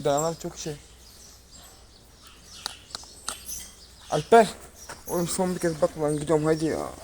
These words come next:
Kesileceksin artık. Şşş. Alper.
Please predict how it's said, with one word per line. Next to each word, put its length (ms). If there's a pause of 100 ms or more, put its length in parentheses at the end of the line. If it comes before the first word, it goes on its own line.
(160)
Kesileceksin 500
artık. 260
Şşş. 320 (1400)
Alper. 520